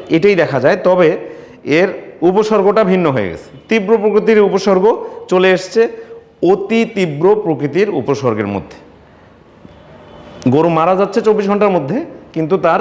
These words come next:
সিমটমগুলো হয়ে গেছে পুরাটাই অতি তীব্র, আপনি কোনো কিছুই বুঝতে পারছেন না। শুধু তার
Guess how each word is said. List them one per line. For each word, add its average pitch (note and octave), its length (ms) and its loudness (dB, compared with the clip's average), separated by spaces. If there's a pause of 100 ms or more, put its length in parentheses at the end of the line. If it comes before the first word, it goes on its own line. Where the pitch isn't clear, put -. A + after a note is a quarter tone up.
(160)
সিমটমগুলো F#3+ 520 0
হয়ে D#3+ 180 2
গেছে C#3+ 300 -2 (360)
পুরাটাই E3 420 2
অতি D#3+ 220 0
তীব্র, D3+ 300 -2
আপনি D#3 220 0
কোনো D#3 200 -2
কিছুই E3+ 220 -2
বুঝতে C#3+ 260 -2
পারছেন A2 280 -4
না। F#2+ 80 -6
শুধু F#3 220 0
তার F3 260 -2